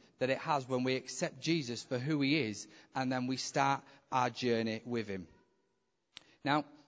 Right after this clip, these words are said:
Jesus asked his disciples a really direct question. And I believe it's the same question that he asks each one of us today. He started off his question asking about people. "What do people say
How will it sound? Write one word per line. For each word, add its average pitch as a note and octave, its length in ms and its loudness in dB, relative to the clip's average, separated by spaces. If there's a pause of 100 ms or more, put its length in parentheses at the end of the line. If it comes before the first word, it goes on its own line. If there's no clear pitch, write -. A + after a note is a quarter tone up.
(560)
Jesus F#3 340 0
asked F3+ 220 2
his D#3+ 140 -4
disciples C3 680 -4 (300)
a C#3+ 80 4
really D3+ 340 2
direct B2+ 640 0
question. F#2 500 -12 (640)
And C#3 280 4
I D#3+ 100 4
believe F3 340 4
it's C#3+ 140 -4
the D3 60 -8
same D3+ 260 2
question C#3+ 460 -4
that A#2+ 120 -2
he C3 140 -2
asks - 400 -8
each C3 320 -6
one B2+ 140 -2
of A2+ 100 -6
us A#2 160 -2
today. A#2 400 0 (220)
He C#3+ 80 -4
started F3 320 6
off F3+ 140 2
his D#3 140 -4
question C3+ 520 -2 (280)
asking D3 380 0
about B2+ 340 4
people. D#3 320 -4
"What D3+ 200 0
do D3 60 -10
people D#3 400 -8
say F#2+ 340 -6